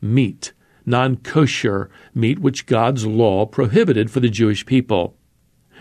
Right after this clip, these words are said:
Uh, we know that then honey-baked ham would have been off limits, and the wine here was more than likely first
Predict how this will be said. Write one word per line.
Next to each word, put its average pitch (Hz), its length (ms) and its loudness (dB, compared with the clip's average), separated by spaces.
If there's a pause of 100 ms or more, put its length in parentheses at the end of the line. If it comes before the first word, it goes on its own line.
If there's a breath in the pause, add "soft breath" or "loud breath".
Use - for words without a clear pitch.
(120 loud breath)
Uh, 139 140 -2
we 135 160 4
know 123 400 0
that 156 300 -4
then 117 240 0
honey-baked 135 640 2
ham 107 340 -2
would 107 120 -2
have 107 80 0
been 117 140 0
off 120 220 -2
limits, 131 520 0 (640 loud breath)
and 151 320 2
the 139 60 6
wine 170 460 2
here 117 440 0
was 127 340 0
more 123 160 2
than 156 180 2
likely 120 420 0
first - 420 0